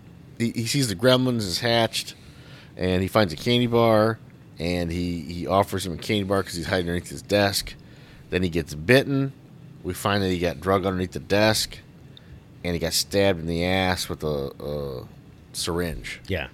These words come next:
Speaker 2: because he took the blood of that mogwai before it
Speaker 1: Yeah.
Speaker 2: changed, and, uh,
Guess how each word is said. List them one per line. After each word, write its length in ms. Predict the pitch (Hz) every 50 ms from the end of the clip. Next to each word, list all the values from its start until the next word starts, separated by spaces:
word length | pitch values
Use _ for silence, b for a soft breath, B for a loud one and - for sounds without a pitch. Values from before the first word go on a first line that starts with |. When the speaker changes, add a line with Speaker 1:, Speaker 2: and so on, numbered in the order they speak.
| - -
Speaker 2:
because 240 | - 92 - 101 82
he 60 | 85 82
took 220 | - 117 98 -
the 60 | - 80
blood 400 | 71 85 85 90 87 80 78 76
of 100 | 76 67
that 280 | 78 80 78 76 76 73 - - - - - - - 90
mogwai 640 | 90 92 95 87 85 78 76 73 71 71 69 71
before 360 | 69 69 - - - 80 80 78
it 120 | 76 69 - - - -
Speaker 1:
Yeah. 60 | - 98
Speaker 2:
changed, 520 | 104 95 82 73 73 73 71 - - - - B B B B B B B B B B B
and, 320 | 82 82 78 78 78 76 71
uh, 520 | 76 76 73 73 73 71 69 69 69 71